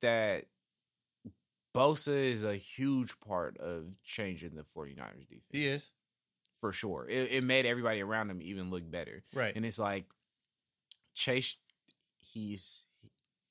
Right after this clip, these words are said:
Speaker 1: from everything I've seen, that he's it.
Speaker 2: But you gotta have a good quarterback, too.
Speaker 1: You do. But, eh, I mean, if your defense dominate, we seen Rex Grossman get to the bowl.
Speaker 2: That's true, but it's rare.
Speaker 1: And Trent Dilfer. A lot of shit is ra-, look, you see what these video game ass quarterbacks is doing?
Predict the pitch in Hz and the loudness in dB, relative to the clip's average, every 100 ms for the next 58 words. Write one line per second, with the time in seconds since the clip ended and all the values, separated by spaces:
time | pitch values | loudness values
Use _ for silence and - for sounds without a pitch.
0 | - - 110 117 110 104 98 101 - 101 | -12 -6 0 0 -2 -2 0 0 -2 -8
1 | 87 82 82 71 - - 92 85 76 - | -8 -6 -6 -6 -10 -12 -10 -10 -12 -16
2 | _ _ 127 120 127 151 139 131 117 123 | _ _ -8 -4 2 4 4 2 0 -4
3 | - 147 120 101 98 - 123 92 - _ | -2 -2 -2 -4 -6 -6 -6 -6 -12 _
4 | _ _ 110 127 139 101 87 - - 104 | _ _ -4 2 4 4 0 -8 -16 2
5 | 104 190 143 - 135 123 151 147 135 135 | 6 8 6 2 4 4 4 2 4 4
6 | 123 185 165 147 156 175 151 135 131 185 | 4 2 2 2 4 6 6 4 4 0
7 | 156 127 123 110 107 156 139 117 113 107 | 0 2 2 2 4 4 4 2 0 0
8 | 82 87 127 92 92 76 - - 117 123 | -2 4 4 4 0 -8 -8 -4 -4 -2
9 | 123 120 120 120 117 _ _ - 123 135 | -2 -2 0 0 -2 _ _ -2 2 2
10 | - 135 110 113 110 - 69 104 _ 107 | 4 2 4 2 0 -4 -10 -10 _ 2
11 | 131 196 185 175 147 123 151 - 196 247 | 8 8 6 2 0 2 -2 0 0 0
12 | 240 233 254 254 247 240 208 180 233 233 | 0 2 2 2 2 2 2 2 4 4
13 | 226 233 233 226 - 233 233 226 233 - | 4 4 4 0 0 0 2 2 0 0
14 | 220 196 247 254 | 0 2 2 2